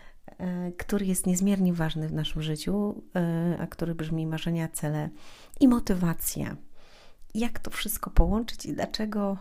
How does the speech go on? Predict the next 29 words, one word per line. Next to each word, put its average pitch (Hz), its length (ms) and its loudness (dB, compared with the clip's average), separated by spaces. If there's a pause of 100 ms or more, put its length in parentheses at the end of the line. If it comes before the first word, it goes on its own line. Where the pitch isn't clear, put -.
(180)
e, 180 220 2
to 180 120 -2
jest 180 140 -2
takie - 220 -4
ważne? 170 480 0 (560)
E, 180 440 0
przez - 240 -6
te 196 100 -2
kilka, 202 680 -2
mm, 180 680 0 (720)
poprzednich 185 500 2
dni 180 360 4
i 185 40 2
jeszcze 175 320 0
do 175 120 -2
jutra, 175 340 -2
do 175 100 -8
piątku, 185 580 -2 (400)
nagrywam 190 440 2
dla 180 100 2
Was 180 140 0
codziennie 180 340 0
podcasty, 180 600 0
takie, 202 400 -2
które, 190 640 2 (580)
em, 190 400 0 (160)
są 208 220 2
bardzo 240 260 2
istotne 214 720 0